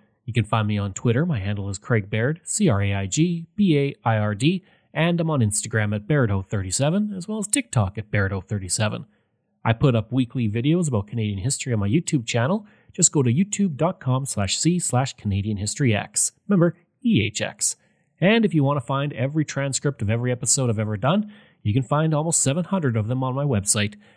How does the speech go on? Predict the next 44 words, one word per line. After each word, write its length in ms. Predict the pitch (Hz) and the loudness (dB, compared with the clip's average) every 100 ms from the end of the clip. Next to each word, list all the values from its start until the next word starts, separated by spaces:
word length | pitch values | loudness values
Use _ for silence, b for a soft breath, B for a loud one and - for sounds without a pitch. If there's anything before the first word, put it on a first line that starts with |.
| b | b
Just 180 | - - | -4 2
go 120 | 113 | 2
to 80 | 92 | 2
Canada 480 | - 156 156 165 - - | 0 0 0 -2 -4 2
E 240 | 214 175 | 4 4
H 140 | 175 | 2
X 180 | 127 117 | 0 -2
dot 220 | 110 110 | -4 -4
com. 240 | - 92 82 _ _ _ _ _ _ _ _ _ _ _ _ _ _ 208 _ _ _ _ _ _ _ _ _ _ _ _ 165 | -4 -6 -6 _ _ _ _ _ _ _ _ _ _ _ _ _ _ _ _ _ _ _ _ _ _ _ _ _ _ _ 2
Way 180 | 269 | 4
back 340 | 202 131 131 - | 6 4 2 0
on 160 | 104 | 0
June 240 | 98 110 117 | 0 -2 -2
fourth, 420 | - 123 110 139 | 2 2 2 0
I 120 | 147 | -2
looked 260 | 135 170 - | 0 0 0
at 80 | 143 | 0
a 60 | |
man 340 | 131 143 113 101 | 0 0 0 0
named 240 | 110 104 | -2 -2
Daniel 400 | 117 139 180 175 | -2 0 0 -2
Duncan 460 | 110 117 123 139 110 | -2 -2 0 -2 -2
Mackenzie. 640 | 104 117 113 110 - - _ _ _ _ _ _ | -2 -2 0 -2 -4 -10 _ _ _ _ _ _
Why 160 | 139 156 | 0 0
am 80 | 247 | 2
I 80 | 196 | 2
mentioning 480 | 185 190 196 202 | 2 0 -2 -2
him? 380 | 180 202 208 - _ _ _ | 0 -2 -4 -12 _ _ _
He 100 | 135 | 0
was 140 | 175 | 2
the 40 | 185 | 4
second 380 | - 196 185 | 2 2 0
episode 460 | 156 156 - 147 147 | 0 0 -2 0 0
of 60 | 135 | -2
the 100 | 117 | -2
third 340 | - 135 127 | -2 -2 0
season, 400 | 131 113 104 131 | 0 0 -2 -2
and 300 | 151 147 143 | -2 -2 -2
we 160 | 117 143 | -2 -2
are 80 | |
well 200 | 117 139 | 0 0
past 360 | 151 - 135 - | 0 -6 -2 0
that 200 | 131 120 | -2 -2
now. 300 | 107 104 | -4 -4